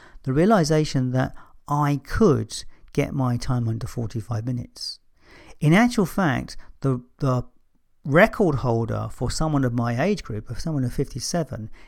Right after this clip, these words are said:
is thirty-one minutes. So there is a window of opportunity that I could get anywhere between forty-five and, say, thirty-five minutes. I, I mean, I, I'm not an elite athlete. I doubt I could get that much low. But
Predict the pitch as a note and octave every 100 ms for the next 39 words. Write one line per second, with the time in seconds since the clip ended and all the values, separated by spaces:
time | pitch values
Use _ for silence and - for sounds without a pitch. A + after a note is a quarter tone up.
0 | - C#3+ - D3+ C3+ C3+ B2+ D3 B2+ A2
1 | - - - - - - - - - -
2 | F3+ F3+ - C3 F3+ F3 F#3+ F3 E3+ G3
3 | G3+ F#3 E3+ F3 D#3+ - F3 C#3 - F2
4 | - - _ _ - - - C#3 D#3 F3
5 | F3+ F3 - D3+ - E3 E3+ D3 B2 -
6 | - A#2+ A2+ G2+ - D#3 F3 D#3 B2+ A2+
7 | A#2 A2+ - - _ _ B2+ A#2 - A#2+
8 | - B2 - A2+ A2+ A2+ B2+ B2 - -
9 | - - - - - - - - - -
10 | - C#3 B2 A#2+ A#2+ B2 B2 B2 A#2+ A2+
11 | A2 A2 A#2 B2 - A#2 G2 F#2+ A#2 A#2+
12 | A#2+ A2+ A#2+ G#2+ A#2+ B2 - - - -
13 | - - - E3 A#3+ C#3 B2 G#2+ A2 A#2
14 | - -